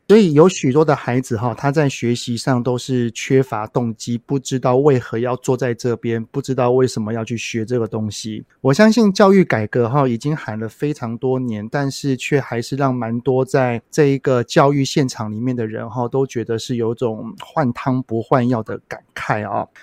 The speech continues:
我相信政府的本意都是良善的，就是希望能够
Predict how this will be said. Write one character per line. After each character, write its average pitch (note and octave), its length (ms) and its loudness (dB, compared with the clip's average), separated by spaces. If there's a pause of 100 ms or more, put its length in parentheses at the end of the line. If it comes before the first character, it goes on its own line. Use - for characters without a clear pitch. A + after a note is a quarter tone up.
(140)
我 C#3+ 160 2
相 G3+ 220 6
信 F#3 340 2
政 D#3+ 240 2
府 B2 140 -2
的 A2+ 120 2
本 A2+ 300 -2
意 D3 140 -2
都 C3+ 180 2
是 C3+ 140 0
良 G#2+ 200 -4
善 A2 320 0
的， A2+ 140 -6
就 B2+ 100 -4
是 B2+ 160 -4
希 B2+ 220 -2
望 C3 220 6
能 A2+ 160 -2
够 B2 360 4